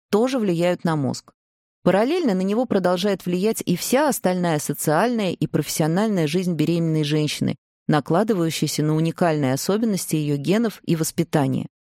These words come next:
Измерить все это сложно, потому что ей некогда приходить в лабораторию на психологическое тестирование и структурную томографию каждые две недели от зачатия и до окончания грудного вскармливания.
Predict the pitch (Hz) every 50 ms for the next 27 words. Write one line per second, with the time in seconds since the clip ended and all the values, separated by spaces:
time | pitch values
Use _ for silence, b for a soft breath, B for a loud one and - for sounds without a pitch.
0 | _ _ _ _ _ _ - 165 156 170 196 247 294 277 269 - - - 226 220
1 | 202 - 202 - - - 202 202 185 160 135 135 127 - - _ _ _ _ _
2 | 180 - 185 180 190 185 - - 196 185 190 202 196 208 208 185 - - - -
3 | 139 131 - - 147 - 170 160 151 151 143 - - 160 151 165 165 175 185 -
4 | 277 302 302 262 220 190 180 170 - - - - - 202 175 180 170 160 151 -
5 | - - - 143 - - - 160 - - - 277 302 269 208 175 156 135 127 -
6 | _ _ _ _ - - - - - 175 180 - - - 226 190 175 165 156 -
7 | 170 160 156 151 156 160 196 240 277 - - 160 147 - - 185 202 220 214 190
8 | 180 165 147 165 185 175 175 170 165 180 175 156 151 143 147 147 147 160 156 -
9 | - 247 269 254 - 214 170 156 156 147 - - 151 160 - - 208 214 220 208
10 | 180 160 151 151 151 147 151 165 160 147 - - - 151 135 123 117 117 117 113
11 | - - - 156